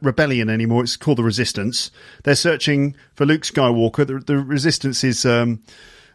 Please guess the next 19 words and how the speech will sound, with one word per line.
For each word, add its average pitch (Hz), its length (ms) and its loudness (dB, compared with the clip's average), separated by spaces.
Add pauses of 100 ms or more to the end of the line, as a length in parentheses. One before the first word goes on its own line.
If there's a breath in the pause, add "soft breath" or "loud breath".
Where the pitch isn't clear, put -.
(100)
uh, 120 220 0
led 123 340 0
by 113 420 0
Princess 120 400 -6
Leia, 113 260 0
now 113 160 0
General 110 500 0
Leia 107 320 0
Organa. 101 540 -2
They're 139 180 2
searching 147 460 0
for 147 100 0
Luke 143 200 2
Skywalker 185 540 2
because 131 260 -4
they 120 120 2
need 110 200 -2
his 113 160 -6
help. 147 360 0